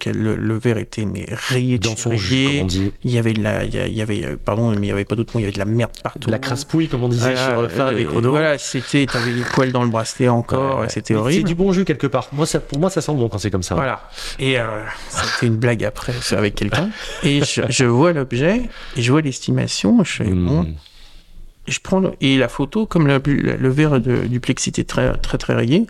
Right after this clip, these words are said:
Speaker 2: Hmm.
Speaker 1: tu découvres, tu voyais le cadran, mais pas plus.
Speaker 2: Hmm.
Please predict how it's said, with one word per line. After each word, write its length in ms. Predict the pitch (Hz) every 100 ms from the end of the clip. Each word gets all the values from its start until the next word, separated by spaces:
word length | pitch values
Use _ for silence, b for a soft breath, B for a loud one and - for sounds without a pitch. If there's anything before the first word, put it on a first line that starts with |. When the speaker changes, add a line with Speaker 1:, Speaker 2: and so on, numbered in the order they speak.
| -
Speaker 2:
Hmm. 280 | 98 95 92 92
Speaker 1:
tu 200 | - 135 127 131 135
découvres, 500 | 139 131 156 147 -
tu 100 | 147
voyais 300 | 147 165 185
le 80 |
cadran, 400 | 156 160 170 185
mais 160 | 139 120
pas 140 | 143 139
plus. 260 | 95 95
Speaker 2:
Hmm. 200 | 92 87